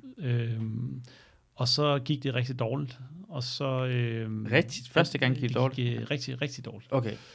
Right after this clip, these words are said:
Speaker 1: Øhm,
Speaker 2: Kan du huske sådan din første joke, eller hvad det handlede om, eller?
Speaker 1: Nej, men det var sådan, det var, det var ren historiefortælling. Og
Speaker 2: Okay.
Speaker 1: det var sådan meget syret, øh, meget syret sådan noget. Altså,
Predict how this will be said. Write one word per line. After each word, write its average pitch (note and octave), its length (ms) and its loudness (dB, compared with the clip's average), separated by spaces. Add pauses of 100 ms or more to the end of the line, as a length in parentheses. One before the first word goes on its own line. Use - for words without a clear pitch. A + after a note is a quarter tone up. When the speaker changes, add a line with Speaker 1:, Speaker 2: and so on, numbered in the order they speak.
(240)
Speaker 1:
Øhm, A#2+ 920 8
Speaker 2:
Kan A#2 100 8
du A2 60 8
huske D3+ 300 0
sådan A2+ 140 4
din G2 100 2
første A#2+ 400 2
joke, B2+ 260 6
eller G#2+ 120 2
hvad G#2 120 6
det G2+ 100 2
handlede A2+ 400 2
om, G#2 160 4
eller? G2 200 -2 (2250)
Speaker 1:
Nej, D3 80 4
men C#3 80 6
det E3 80 8
var D#3 60 6
sådan, D#3+ 280 4
det D3 120 0
var, D3+ 100 2
det D#3 220 -2
var C3+ 200 4
ren D#3+ 140 4
historiefortælling. B2 640 0 (760)
Og - 100 4
Speaker 2:
Okay. A#2 60 6
Speaker 1:
det B2+ 80 8
var B2 60 6
sådan B2+ 120 4
meget C3+ 180 6
syret, D#3+ 800 2
øh, B2 640 -4
meget B2+ 240 -2
syret D3 480 2
sådan C3 220 4
noget. B2+ 160 0 (540)
Altså, B2+ 160 0